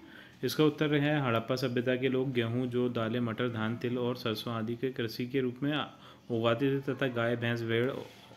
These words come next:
और बकरियां आदि का पशुपालन करते थे। प्रश्न क्रमांक तेरह है, हड़प्पा कालीन नगरों की धोलावीरा और लोथल की प्रमुख विशेषताएं लिखिए।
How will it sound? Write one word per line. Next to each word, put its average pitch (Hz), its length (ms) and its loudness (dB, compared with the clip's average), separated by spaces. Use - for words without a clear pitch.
और 131 220 4
बकरियां 123 500 2
आदि 117 200 0
का 143 100 0
पशुपालन 123 680 -2
करते 110 320 2
थे। 92 380 -2
प्रश्न 165 300 4
क्रमांक 185 340 4
तेरह 156 260 6
है, 156 340 2
हड़प्पा 127 360 2
कालीन 135 400 4
नगरों 123 260 2
की 135 60 2
धोलावीरा 120 520 4
और 135 180 0
लोथल 120 280 0
की 131 100 -4
प्रमुख 120 320 -2
विशेषताएं 117 500 0
लिखिए। 101 400 -4